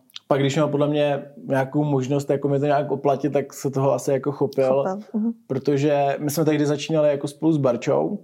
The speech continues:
Speaker 1: ale nic jsme spolu ještě tehdy jakoby neměli, ani jsme jako spolu nechodili, nic, že jo.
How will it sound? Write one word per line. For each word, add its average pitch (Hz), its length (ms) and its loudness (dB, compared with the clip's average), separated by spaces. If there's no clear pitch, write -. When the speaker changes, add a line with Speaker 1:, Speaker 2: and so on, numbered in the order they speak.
Speaker 1:
ale 147 480 0
nic 147 160 0
jsme 165 160 0
spolu 156 240 2
ještě 156 180 0
tehdy 151 220 2
jakoby 147 280 0
neměli, 135 560 2
ani 139 200 0
jsme 127 400 0
jako 127 200 -4
spolu - 600 -4
nechodili, 139 500 2
nic, 131 240 2
že 143 100 2
jo. 147 220 0